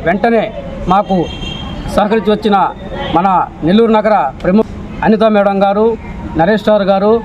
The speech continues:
వారికి ప్రత్యేక కృతజ్ఞత తెలియజేసుకుంటాను. అదేవిధంగా పిల్లల తల్లిదండ్రుల ప్రోత్సాహంతోనే మేము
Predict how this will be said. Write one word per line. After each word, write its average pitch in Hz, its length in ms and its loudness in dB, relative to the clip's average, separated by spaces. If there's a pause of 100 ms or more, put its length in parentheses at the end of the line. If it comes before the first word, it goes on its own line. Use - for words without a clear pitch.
(180)
వారికి 185 300 0 (180)
ప్రత్యేక 208 300 0 (220)
కృతజ్ఞత 196 300 0
తెలియజేసుకుంటాను. 185 680 2 (520)
అదేవిధంగా 214 420 2 (480)
పిల్లల 233 260 4 (140)
తల్లిదండ్రుల 220 420 2
ప్రోత్సాహంతోనే 220 680 2 (280)
మేము 202 200 4